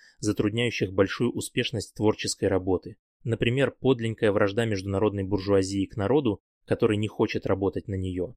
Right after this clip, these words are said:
способствует росту унылых настроений и те бытовые условия, в которых живёт и работает активный советский человек.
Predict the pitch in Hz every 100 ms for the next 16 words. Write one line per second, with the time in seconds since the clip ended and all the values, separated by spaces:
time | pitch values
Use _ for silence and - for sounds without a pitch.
0 | _ _ - 107 143 - - 113 - 117
1 | - 110 143 113 117 110 - 101 - 113
2 | 120 151 120 107 98 - 123 104 104 117
3 | 98 104 95 113 104 - 98 92 85 92
4 | - _ _ _ 120 - 135 90 101 120
5 | 165 - 107 98 113 127 107 - 95 -
6 | 120 113 95 101 95 92 - - 98 90
7 | 87 82